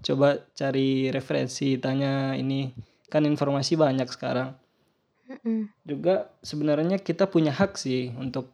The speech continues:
Speaker 1: kayak, untuk tugas ya, untuk tugas punya hak untuk,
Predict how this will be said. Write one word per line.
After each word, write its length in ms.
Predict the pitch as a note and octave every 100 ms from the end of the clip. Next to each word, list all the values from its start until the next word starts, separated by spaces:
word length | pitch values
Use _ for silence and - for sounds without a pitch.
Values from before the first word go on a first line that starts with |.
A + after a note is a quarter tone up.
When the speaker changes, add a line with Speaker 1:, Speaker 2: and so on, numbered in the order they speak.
| -
Speaker 1:
kayak, 280 | C3 C#3
untuk 240 | D3 C#3 C#3
tugas 320 | D3 D#3 D3+
ya, 120 | B2+
untuk 220 | C3 C3 -
tugas 520 | C3 C3 D3+ - - - _ _ _ _
punya 280 | D3 D3+
hak 160 | D3+ E3+
untuk, 280 | E3 C#3+ C#3